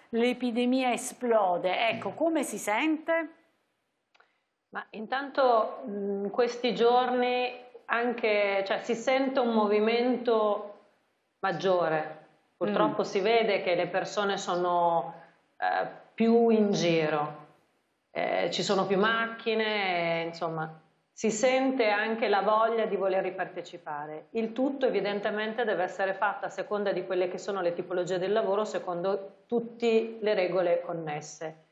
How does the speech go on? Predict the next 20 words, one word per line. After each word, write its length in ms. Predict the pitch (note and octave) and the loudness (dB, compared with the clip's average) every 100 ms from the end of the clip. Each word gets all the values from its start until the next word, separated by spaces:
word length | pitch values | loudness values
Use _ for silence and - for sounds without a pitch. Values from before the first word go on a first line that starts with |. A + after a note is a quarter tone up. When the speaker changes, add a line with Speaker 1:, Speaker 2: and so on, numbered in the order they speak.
| _ _ _ _ | _ _ _ _
Speaker 2:
che 120 | A#3 | 2
implicano 640 | C4 D#4+ D4 C4+ B3+ A3+ | 4 4 2 0 0 0
però 320 | A3+ A3+ A#3+ A3+ | 0 0 2 2
un'attenzione 680 | A3+ A3+ B3 A#3 D4 D4+ | 0 0 -2 0 -2 0
alla 200 | A#3+ A3 | 0 0
quale 280 | C4 B3+ A#3 | 2 2 2
purtroppo 680 | G#3+ G#3+ F3 A3+ A3+ A#3 B3+ | -2 -4 -4 0 0 0 -2
non 140 | A3 | -2
siamo 240 | - G#3 | -2 -4
abituati, 880 | G#3 G3+ G3+ A3 A3 F3 - D#3+ D#3 _ _ _ | 0 -2 0 0 2 0 -4 -12 -14 _ _ _
perché 200 | G3+ A#3+ | -2 2
nel 160 | C4 | 2
filmato 380 | - C4 A#3 C4 | 2 2 4 4
Speaker 1:
Eh, 40 | B3 | 2
certo. 180 | A#3+ G#3 | 2 2
Speaker 2:
che 40 | |
è 20 | |
andato 360 | F3+ G3 G#3 B3+ | 2 2 0 0
in 100 | A#3+ | 2
onda 720 | A3 G#3+ G#3+ G#3 A3 A3+ | 2 2 2 2 2 0